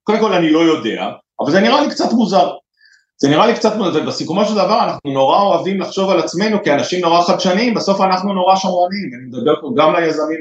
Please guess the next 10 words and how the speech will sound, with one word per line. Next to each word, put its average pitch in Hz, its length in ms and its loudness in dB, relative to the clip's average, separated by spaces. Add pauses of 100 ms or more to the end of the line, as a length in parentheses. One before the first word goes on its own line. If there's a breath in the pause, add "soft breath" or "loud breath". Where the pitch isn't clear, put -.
וגם 156 220 2
למשקיעים, 190 600 -2 (480 loud breath)
העולם 170 360 2
שלנו 233 400 0
זה 165 100 0
עולם 175 220 2
שאנחנו 175 320 -4
יודעים 170 300 0
איך 165 120 -2
לעבוד, 127 420 0